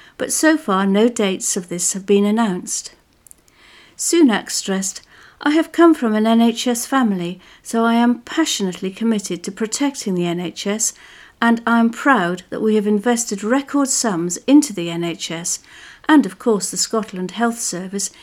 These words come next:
is benefiting from that extra investment. And what we're doing is talking to union leaders, the Health Secretary is engaged in those conversations, and I very much hope we can find a way through."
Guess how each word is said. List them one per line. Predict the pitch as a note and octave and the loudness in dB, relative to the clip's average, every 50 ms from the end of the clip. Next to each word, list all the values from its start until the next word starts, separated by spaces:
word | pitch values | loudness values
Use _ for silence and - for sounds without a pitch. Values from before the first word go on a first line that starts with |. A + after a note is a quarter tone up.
| - _ - | -16 _ -8
is | A#3+ A#3 | -8 -6
benefiting | - - C#4 C#4+ C#4+ C4+ - - F#3 F#3 - F3+ F3+ | -2 2 6 6 6 6 4 0 -6 -6 -6 -6 -6
from | F3 - F#3+ F#3+ | -4 -4 -4 -2
that | F#3+ G3 F#3+ G3 - | -2 -2 -4 -6 -8
extra | F#3 F3 F3+ - - - G3 G3 | -10 -10 -8 -10 -10 -6 -4 -2
investment. | G#3 G#3+ G#3+ A#3+ A#3 A#3 - - F3+ F3 E3 D#3+ - - - _ _ _ _ - - - - - - - - - - - - - _ | -2 0 0 0 0 0 -2 -4 -4 -4 -4 -6 -8 -12 -18 _ _ _ _ -20 -20 -20 -20 -20 -20 -20 -20 -20 -20 -20 -20 -12 _
And | A3+ A3 G3 | -4 -2 2
what | A3+ C4+ C#4 - | 4 4 4 4
we're | C#4 D4+ D#4 | 4 4 2
doing | D4+ - G#3+ F#3+ F3+ F3+ F3+ F3 | 4 2 0 0 2 0 0 0
is | G#3 G#3 - | -2 -4 -4
talking | - - - D4+ D4+ D4+ - A#3 | -4 -2 0 0 0 0 0 -2
to | A3+ - G3+ | -2 -2 -2
union | F#3+ G#3+ B3 C#4+ C#4+ B3 G3+ F3+ E3+ E3+ | -2 2 4 6 6 6 4 2 0 -2
leaders, | F3 E3+ E3+ E3 F#3 G3 G#3 G#3 - - - - - - | -4 -4 -6 -4 -4 -4 -4 -4 -6 -10 -18 -20 -14 -10
the | - F#3 | -10 -4
Health | - C4 D4 D4 D4 | 0 0 0 0 0
Secretary | - - G#3+ G#3 G#3 - - - F#3+ F#3+ G3 G3+ | -2 -4 -4 -4 -6 -8 -6 -4 -2 0 2 2
is | F#3+ G3 G#3+ | 2 2 2
engaged | G#3 G#3 G3 G3+ F#3+ F#3+ F#3+ F#3 - | 2 2 2 0 0 0 -2 -2 -4
in | - G3 F#3+ F#3 F3+ | -2 -2 -2 0 2
those | G#3+ A#3+ C#4 C4+ - | 2 2 2 0 -2
conversations, | - - B3 A#3 A#3 B3 - - G3+ F3+ F#3 F#3 - - G3 F#3+ F#3+ - - - - - - - - | -2 -2 0 0 0 -2 -4 -4 -4 -4 -4 -6 -4 -4 -4 -4 -4 -6 -12 -18 -20 -20 -20 -10 -6
and | A3 A3 | -4 -2
I | G#3+ G#3 | -2 -2
very | G3+ G3+ - - - D4 D4 C4 G#3+ F#3 | -4 -6 -4 -2 2 2 4 4 4 2
much | F3+ E3+ E3 - - - | 0 -2 -6 -8 -12 -12
hope | - F3 E3+ F3 F3 - | -8 -8 -8 -8 -6 -8
we | F3+ F3+ | -8 -6
can | - F3+ | -6 -8
find | F3 - F#3+ F3+ F3+ F3+ G3 | -6 -4 -4 -4 -4 -4 -4
a | F3+ | -4
way | F3+ F3 F3+ F3+ | -4 -6 -6 -8
through." | F3+ - - A#3 A3+ F#3 F3+ F#3+ F#3+ | -8 -6 -2 -2 -2 -2 -2 -6 -10